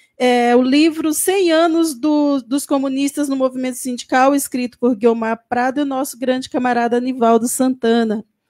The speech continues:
Então, estão todos convidados, todos e todas, e até mais. Muito obrigada. Eu quero agradecer também quem nos acompanha pelas redes sociais e até a próxima. Barroso.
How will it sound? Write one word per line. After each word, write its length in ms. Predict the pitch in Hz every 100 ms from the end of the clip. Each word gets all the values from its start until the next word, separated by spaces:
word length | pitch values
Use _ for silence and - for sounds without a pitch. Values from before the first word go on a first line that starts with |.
| _ - _ -
Então, 340 | 214 240 247
estão 260 | 247 254 247
todos 300 | 247 214 -
convidados, 840 | 240 240 269 240 254 285 262 294
todos 460 | - 254 254 254 214
e 80 | 233
todas, 760 | - 240 254 247 330 - - _ _ _ _ _ _ _
e 140 | 254
até 260 | 254 254 262
mais. 320 | 240 180 196
Muito 220 | 240 262
obrigada. 640 | 262 247 208 233 240 254 269
Eu 40 |
quero 220 | 269 240
agradecer 460 | 240 226 233 240 240
também 340 | 240 226 233
quem 180 | 233 254
nos 160 | 262 240
acompanha 580 | 247 247 233 240 240
pelas 300 | 233 240 233
redes 300 | 220 240 240
sociais 560 | - 240 262 240 254 262
e 40 |
até 200 | 262 262
a 40 | 269
próxima. 560 | 269 208 185 - 220 -
Barroso. 500 | 220 233 247 247